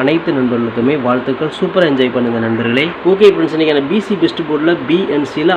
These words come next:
அஞ்சு சைபர் தான் எடுத்துருக்கிறேன். கண்டிப்பா வரத்துக்குண்டான வாய்ப்புகள் இருக்கு. போர்டு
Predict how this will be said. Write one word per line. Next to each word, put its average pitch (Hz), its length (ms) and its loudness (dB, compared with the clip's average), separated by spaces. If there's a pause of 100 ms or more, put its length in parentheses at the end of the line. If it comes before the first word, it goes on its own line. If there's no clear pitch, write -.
அஞ்சு 190 300 2 (100)
சைபர் 156 300 0
தான் 143 120 0
எடுத்துருக்கிறேன். 131 480 -2
கண்டிப்பா 143 380 0
வரத்துக்குண்டான 135 520 0
வாய்ப்புகள் 123 420 -2
இருக்கு. 143 180 0 (140)
போர்டு 151 260 2